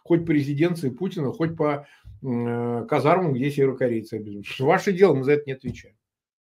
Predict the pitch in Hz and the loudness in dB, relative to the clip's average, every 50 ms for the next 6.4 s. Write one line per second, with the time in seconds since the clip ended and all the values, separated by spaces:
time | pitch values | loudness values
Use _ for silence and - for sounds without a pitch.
0 | _ _ _ _ _ 156 160 208 220 - 339 349 302 247 214 - - 208 190 170 | _ _ _ _ _ 2 4 4 6 8 8 8 8 6 4 6 6 4 4 4
1 | - 202 233 247 240 - - _ _ 127 120 135 156 151 - - 110 - 139 151 | 2 0 0 0 -2 -6 -12 _ _ -8 -4 -4 -4 -4 -4 -8 -10 -4 2 4
2 | 214 254 - - - 160 160 143 131 120 113 123 127 120 123 120 107 - - - | 4 4 4 2 0 -2 0 0 -2 -4 -4 -6 -6 -6 -8 -8 -10 -10 -6 0
3 | 147 165 196 226 240 233 240 220 202 214 220 233 247 233 233 170 147 143 127 127 | 2 2 2 2 0 -2 -6 -6 -2 0 0 0 0 0 0 0 -2 -2 -2 -6
4 | 127 127 120 120 117 - _ _ _ 139 156 175 - 127 123 135 139 135 135 - | -8 -8 -10 -12 -12 -18 _ _ _ -8 -8 -8 -8 -8 -8 -6 -6 -4 -6 -6
5 | - - 180 185 151 117 110 - - 175 165 139 139 139 - 120 - _ - 104 | -4 -4 -2 -2 -2 -4 -6 -8 -10 -8 -6 -6 -6 -6 -8 -14 -16 _ -20 -20
6 | - _ _ 107 _ _ _ | -20 _ _ _ _ _ _